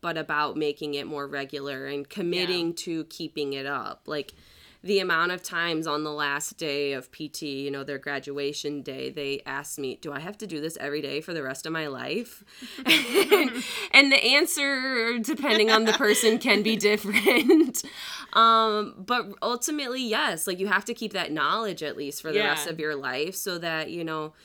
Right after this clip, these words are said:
Speaker 1: if you keep it up regularly, you're gonna stay on top of it. Or if you do get away from it,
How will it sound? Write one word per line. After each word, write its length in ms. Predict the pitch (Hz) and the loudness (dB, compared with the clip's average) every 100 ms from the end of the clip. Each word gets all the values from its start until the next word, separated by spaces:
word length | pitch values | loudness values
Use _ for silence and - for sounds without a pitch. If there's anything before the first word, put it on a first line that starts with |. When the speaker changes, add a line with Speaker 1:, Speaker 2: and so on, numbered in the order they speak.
| - - | -20 -8
Speaker 1:
if 160 | 202 202 | -6 -4
you 100 | 196 | -8
keep 300 | 196 202 196 | -4 -6 -4
it 100 | 180 | -2
up 200 | 180 - | -2 0
regularly, 640 | 208 196 190 185 180 180 | -4 -2 -4 -4 -6 -6
you're 120 | 175 | -6
gonna 160 | 175 170 | -6 -6
stay 180 | - 175 | -6 -4
on 140 | 170 | -4
top 260 | 175 175 - | -4 -8 -8
of 160 | 165 | -10
it. 200 | 151 143 - | -6 -8 -6
Or 140 | 170 | -6
if 100 | 175 | -4
you 140 | 240 254 | -6 -4
do 240 | 311 349 | -4 -6
get 180 | 311 285 | -6 -8
away 260 | 254 196 185 | -4 -4 -4
from 260 | 190 180 | -6 -6
it, 300 | 175 165 202 | -4 -6 -8